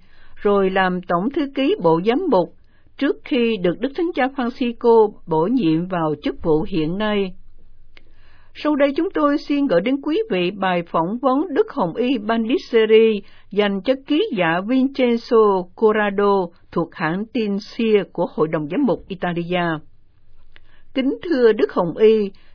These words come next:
trong những tháng qua đã có bao nhiêu tin tức, bài báo, phỏng vấn với bao nhiêu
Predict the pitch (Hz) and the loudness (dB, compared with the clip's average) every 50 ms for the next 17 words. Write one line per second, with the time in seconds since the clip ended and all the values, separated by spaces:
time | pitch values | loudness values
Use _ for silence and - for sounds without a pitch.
0 | - - 285 285 269 269 277 190 165 175 269 - - 269 262 311 381 370 - - | -10 -4 -2 0 2 2 2 0 0 -4 -4 -6 -4 -4 -4 -4 -4 -6 -6 -4
1 | 226 233 226 226 214 202 208 - - - - - 165 175 190 - 302 320 302 277 | -4 -2 -2 -2 -4 -4 -6 -10 -16 -20 -14 -6 -6 -6 -4 -4 -4 -2 -2 -2
2 | 277 277 262 262 262 262 262 254 - 277 269 254 254 247 254 - 294 440 440 - | 0 0 2 0 0 -2 -2 -4 -2 -2 0 0 -2 -4 -2 0 -2 -2 -2 -4
3 | - - - 170 165 165 156 151 139 151 180 196 208 226 320 359 - - - 160 | -14 -10 -6 -4 -2 -2 -2 -2 -2 -2 -2 0 0 0 -2 -2 -4 -2 -2 0
4 | 147 147 170 202 233 226 220 226 233 277 359 415 440 381 262 233 233 240 247 349 | 0 0 -4 0 0 2 2 2 2 0 -2 -4 -6 -4 0 0 2 2 2 0
5 | 370 214 262 269 269 262 262 269 285 | 0 0 0 2 2 2 2 2 0